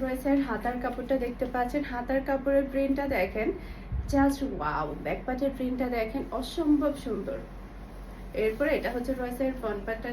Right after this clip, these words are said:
দেখতে পাচ্ছেন, মাশাআল্লাহ, মাশাআল্লাহ। ভি শেপ করে আপনারা গলাটা করবেন, কলার গলা দিয়ে, তাহলে অনেক বেশি ভালো লাগবে। বা এভাবে কিন্তু ডিজাইনটা করতে পারবেন, যেভাবে ইচ্ছে সেভাবে ডিজাইন করতে পারবেন। এটার ওড়নাটা দেখেন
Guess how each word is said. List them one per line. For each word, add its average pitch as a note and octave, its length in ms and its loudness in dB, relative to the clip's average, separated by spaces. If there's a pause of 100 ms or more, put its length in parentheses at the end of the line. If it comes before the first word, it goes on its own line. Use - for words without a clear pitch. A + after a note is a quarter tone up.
দেখতে B3+ 220 -4 (100)
পাচ্ছেন, B3 400 -2 (140)
মাশাআল্লাহ, A3 680 -2 (120)
মাশাআল্লাহ। G3+ 720 -4 (600)
ভি B3 140 4 (120)
শেপ C4 180 4 (120)
করে B3+ 200 2
আপনারা A#3+ 240 -4 (100)
গলাটা G#3+ 360 -2 (140)
করবেন, G#3+ 360 -4 (140)
কলার G3+ 320 -4 (120)
গলা G#3+ 220 -2 (100)
দিয়ে, G#3+ 200 -4 (440)
তাহলে B3 220 -2 (220)
অনেক C#4+ 280 2 (160)
বেশি A#3 180 -6 (140)
ভালো G#3+ 200 -2 (100)
লাগবে। G3 260 -4 (140)
বা G#3+ 80 2 (120)
এভাবে G#3+ 300 0 (300)
কিন্তু B3 200 0 (120)
ডিজাইনটা A3 500 -4
করতে A3+ 220 -8 (100)
পারবেন, G#3 360 -2
যেভাবে C4 340 0
ইচ্ছে C#4 240 -4
সেভাবে A3 320 0
ডিজাইন G#3 280 -2
করতে G#3+ 240 -4
পারবেন। G#3 240 0 (540)
এটার C#4+ 260 4
ওড়নাটা A3+ 420 0 (120)
দেখেন E3+ 300 -4